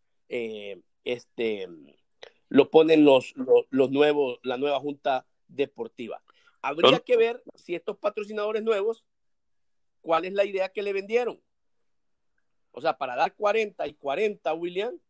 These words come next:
Speaker 1: quiere decir que le están ofreciendo estar en primera división. ¿Ya? Tener televisión.
Speaker 2: Desde luego,
Speaker 1: Tener, eh,
Speaker 2: desde luego.
Speaker 1: este,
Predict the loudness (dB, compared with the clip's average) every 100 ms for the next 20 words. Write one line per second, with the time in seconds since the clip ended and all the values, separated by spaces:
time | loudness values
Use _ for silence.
0 | _ _ -10 -6 -6 -8 -12 -10 -8 -8
1 | -8 -8 -8 -6 -6 -4 -4 -4 -6 _
2 | _ -12 -8 -6 -6 -6 -4 -2 -2 -6
3 | -4 -2 -2 -6 _ _ _ _ _ _
4 | _ _ _ _ _ _ _ _ _ _
5 | _ _ _ _ _ _ _ -14 -8 -6
6 | -8 _ _ _ _ _ -4 4 4 4
7 | -2 -2 -6 2 4 4 0 _ _ _
8 | _ _ 2 6 10 12 10 10 4 -4
9 | -12 -6 0 2 6 6 6 0 _ -8
10 | -8 _ -6 -4